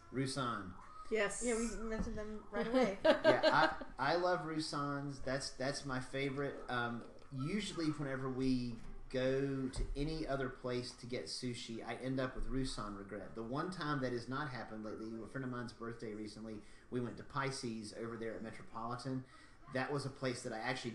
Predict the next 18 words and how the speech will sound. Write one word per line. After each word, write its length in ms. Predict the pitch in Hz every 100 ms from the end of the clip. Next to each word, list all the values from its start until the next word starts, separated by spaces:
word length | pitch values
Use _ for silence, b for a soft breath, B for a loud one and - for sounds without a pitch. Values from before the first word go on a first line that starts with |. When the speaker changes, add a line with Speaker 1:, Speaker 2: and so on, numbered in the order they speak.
| 113
Speaker 1:
didn't 200 | 127 127
have 240 | 120 120
Rusan 480 | 117 120 - 110 104
regret. 300 | 104 104 95
So 160 | - 117
if 320 | 113 104 -
you, 80 | 127
if 120 | 127 131
I 100 | 156
don't 160 | 190 190
have 100 | 165
Rusan 380 | 165 156 156
regret, 360 | 143 143 139 131
you 60 | 123
know 120 | 123
the 80 | 120
sushi's 420 | - 123 117 110
good. 220 | 95 95